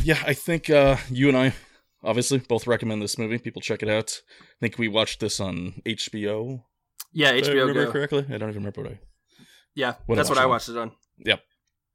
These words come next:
Speaker 1: So it is there if you have the H B O. You can check it out there. So, yeah, go see that movie. Next week, we have no idea what we're gonna watch. It'll be another mystery.
Speaker 2: You're picking for me, right? I think
Speaker 1: Yes.
Speaker 2: that's right. Okay.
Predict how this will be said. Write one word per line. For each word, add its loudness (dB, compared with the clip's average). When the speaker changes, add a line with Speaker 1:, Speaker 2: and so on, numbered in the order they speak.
Speaker 1:
So 2
it 6
is 4
there 6
if 0
you 4
have 0
the 2
H 4
B -2
O. -2
You -20
can -12
check -10
it -12
out -14
there. -12
So, -4
yeah, -2
go -2
see -2
that 4
movie. 2
Next 4
week, 0
we 8
have 8
no 6
idea 6
what 2
we're 2
gonna 2
watch. 0
It'll -8
be -4
another -2
mystery. -4
Speaker 2:
You're 0
picking 2
for -2
me, 0
right? -4
I -12
think -6
Speaker 1:
Yes. 0
Speaker 2:
that's -6
right. -4
Okay. -14